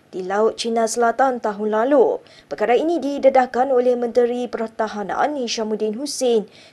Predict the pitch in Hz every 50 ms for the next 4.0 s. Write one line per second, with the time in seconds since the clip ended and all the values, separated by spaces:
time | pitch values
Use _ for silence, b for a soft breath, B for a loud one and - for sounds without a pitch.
0 | B - 175 196 277 302 294 - 277 262 262 254 - 269 262 247 - 247 240 240
1 | 233 220 214 185 151 131 135 220 269 277 277 - 254 - 240 220 233 220 - 226
2 | 220 220 214 220 220 - 214 214 214 208 214 214 208 - 247 277 269 240 233 220
3 | 214 208 - - - - 247 240 226 208 202 196 - - 190 175 139 135 - -